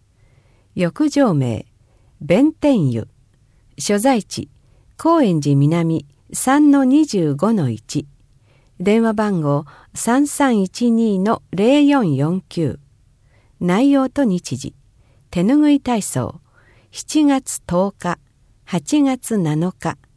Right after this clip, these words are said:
九月四日、いずれも日曜の午後二時。波の湯、高円寺北三の二十九の二。電話三三三七の一八六一。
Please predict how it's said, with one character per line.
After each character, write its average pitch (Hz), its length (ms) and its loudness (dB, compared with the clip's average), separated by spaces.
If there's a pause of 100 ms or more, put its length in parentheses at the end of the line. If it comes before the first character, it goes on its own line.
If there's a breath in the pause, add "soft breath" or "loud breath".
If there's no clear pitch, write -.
(420)
九 320 180 0
月 208 340 -2
四 127 200 -4 (180)
日、 156 180 -8 (420)
い 170 120 -2
ず 277 160 0
れ 302 80 0
も 277 160 4
日 240 400 0
曜 262 180 0
の 139 240 -2 (180 soft breath)
午 302 160 2
後 208 160 0
二 143 220 -2
時。 - 200 -12 (1300)
波 180 380 2
の 302 160 2
湯、 165 220 -4 (600)
高 339 240 0
円 165 220 0
寺 135 140 -2
北 - 340 -6 (320)
三 285 380 2
の 277 120 2
二 285 220 2
十 151 280 -4
九 202 280 -4
の 120 160 -4
二。 139 240 -2 (560)
電 180 320 -2
話 175 260 -2
三 254 320 -2
三 247 320 -2
三 214 320 -4
七 190 280 -2
の 185 200 -4 (140)
一 156 320 -6
八 247 340 -4
六 143 320 -4
一。 - 380 -8